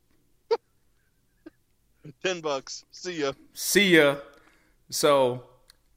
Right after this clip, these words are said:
Speaker 2: she paid the ten, and then I failed.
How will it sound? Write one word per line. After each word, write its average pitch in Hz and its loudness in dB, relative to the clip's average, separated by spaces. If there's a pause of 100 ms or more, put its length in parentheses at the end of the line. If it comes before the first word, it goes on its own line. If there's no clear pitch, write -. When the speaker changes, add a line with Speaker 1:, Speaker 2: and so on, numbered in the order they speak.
(1300)
Speaker 2:
she - 0
paid 165 2
the 123 -2
ten, 147 -2 (1300)
and 151 4
then 156 2
I 160 6
failed. 101 0